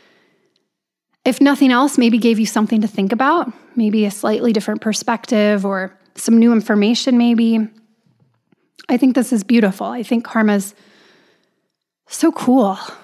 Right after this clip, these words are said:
I love it. And maybe the best part about karma, I think, is it kinda gives us this sense of like, Oh,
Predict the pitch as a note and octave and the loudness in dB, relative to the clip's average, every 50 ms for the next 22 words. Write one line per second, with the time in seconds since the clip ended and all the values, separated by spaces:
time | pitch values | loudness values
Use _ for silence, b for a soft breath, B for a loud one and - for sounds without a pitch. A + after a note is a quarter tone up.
0 | B B B B B B B _ _ _ _ - - - B3 B3+ C4 A3+ G#3+ - | B B B B B B B _ _ _ _ -14 -8 -4 -2 0 0 0 -2 -4
1 | - _ _ _ _ _ _ _ _ _ _ _ _ _ _ _ _ _ _ _ | -8 _ _ _ _ _ _ _ _ _ _ _ _ _ _ _ _ _ _ _
2 | _ _ _ _ _ _ _ _ _ _ _ _ _ - C4 C4 B3+ B3+ B3 - | _ _ _ _ _ _ _ _ _ _ _ _ _ 2 2 2 2 2 0 0
3 | G#3+ C4+ C#4 C#4 - - - - A#3+ A3+ A3 A3+ A3 - _ _ _ _ _ B3 | 0 -2 -2 -2 -4 -8 -6 -2 0 0 2 0 -2 -4 _ _ _ _ _ -4
4 | A#3 A3 G#3+ A3 - - A3+ G#3 G3+ G3+ G#3 A3 A#3+ A#3+ A#3 A3+ A3+ - A3+ A#3 | -2 -2 -2 -2 -2 -2 0 2 2 2 2 0 0 0 -2 -4 -4 -4 -4 -4
5 | C#4 D#4 - - b b b b b b b b b _ _ _ _ _ - B3+ | -4 -4 -6 -10 b b b b b b b b b _ _ _ _ _ 0 2
6 | B3 B3 A#3+ A#3+ - - - _ _ _ _ _ _ _ _ _ _ _ _ _ | 2 2 2 -2 -4 -10 -18 _ _ _ _ _ _ _ _ _ _ _ _ _
7 | _ _ _ _ _ _ _ _ _ _ - F#4 - - - - C#4 D4 D#4 C4 | _ _ _ _ _ _ _ _ _ _ -8 -6 -6 -4 -4 -2 0 0 2 2
8 | C#4+ C4+ C4+ C#4 C4 B3+ - B3 A3 - - A#3 A#3 A3+ - A3 G#3 G#3 G#3+ - | 2 0 0 -2 -2 -2 -2 -4 -4 -2 -2 0 0 0 0 -2 -2 -4 -4 -4
9 | B3+ B3+ B3 A#3 F#3+ - - - | -4 -4 -4 -4 -6 -8 -10 -14